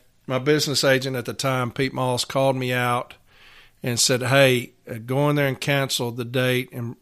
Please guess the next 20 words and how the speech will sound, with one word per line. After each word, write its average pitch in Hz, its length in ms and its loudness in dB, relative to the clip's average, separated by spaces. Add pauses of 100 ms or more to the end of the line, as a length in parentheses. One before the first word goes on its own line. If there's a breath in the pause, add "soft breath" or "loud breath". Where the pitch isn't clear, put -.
(160)
uh, 113 320 -4 (460)
all 143 180 8
these 143 180 2
cases 135 460 0
are 120 60 -4
going 123 260 0
to 113 80 -4
national." 113 560 -4 (380)
And 123 160 -4
this 147 180 6
was 156 180 6
a 143 140 4
city 151 440 4
rural 135 280 4
dispute 135 540 -2 (140)
arbitration 131 760 2
that 117 140 -6
I 117 120 -2
was 110 180 -6
in. 113 280 -8